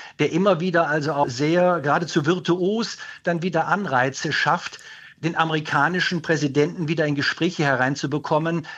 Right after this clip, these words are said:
Deshalb sehe ich im Augenblick momentan,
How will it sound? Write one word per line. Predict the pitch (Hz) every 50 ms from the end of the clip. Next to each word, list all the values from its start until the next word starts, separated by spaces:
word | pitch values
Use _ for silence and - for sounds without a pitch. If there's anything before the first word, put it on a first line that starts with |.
| - -
Deshalb | 135 139 139 - 151 143 127
sehe | 120 160 170
ich | 180 - 160
im | 143 135
Augenblick | 135 151 196 226 247 233 170 170 165 139 -
momentan, | 139 131 143 147 147 143 135 123 - - 190 220 233 202 135 -